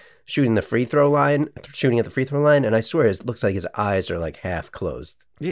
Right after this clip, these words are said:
Speaker 2: no, and
Speaker 1: Like
Speaker 2: he's getting
Speaker 1: almost
Speaker 2: beaten up.
Speaker 1: sleeping out there.
Speaker 2: I mean, he's grimacing during game. He could say that he's not hurt, but I mean, game after game, there, there's times where, you know, either he's taking shots or he's,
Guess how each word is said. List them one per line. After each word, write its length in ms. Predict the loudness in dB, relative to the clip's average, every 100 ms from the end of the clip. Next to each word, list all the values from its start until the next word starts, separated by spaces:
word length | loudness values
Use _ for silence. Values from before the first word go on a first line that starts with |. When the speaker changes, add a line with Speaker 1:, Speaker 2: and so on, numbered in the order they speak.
| 0
Speaker 2:
no, 100 | 0
and 40 | 4
Speaker 1:
Like 60 |
Speaker 2:
he's 100 | 2
getting 220 | 4 4 6
Speaker 1:
almost 140 | 4 2
Speaker 2:
beaten 60 | 4
up. 180 | 6 4
Speaker 1:
sleeping 160 | 0
out 80 | -6
there. 200 | -12 -14 _ 0
Speaker 2:
I 60 |
mean, 140 | 4 4
he's 160 | 0
grimacing 720 | -6 2 4 6 4 6 4
during 280 | 6 4 4
game. 160 | 4 4
He 140 | 6
could 160 | 4 4
say 240 | 6 8
that 120 | 6
he's 120 | 4
not 180 | 4 2
hurt, 320 | 4 4 4
but 120 | 2 0
I 20 |
mean, 160 | 0 -4 -2
game 200 | 2 4
after 200 | 4 2
game, 260 | 2 4 4
there, 140 | 0
there's 240 | 2 -2
times 240 | 0 0 0
where, 200 | -2 -2
you 200 | -2 -2
know, 120 | 0
either 220 | 0 -2
he's 220 | 0 0
taking 260 | 2 2 0
shots 420 | 0 4 4 2 -8 -20 0
or 140 | 2
he's, 320 | 4 2 2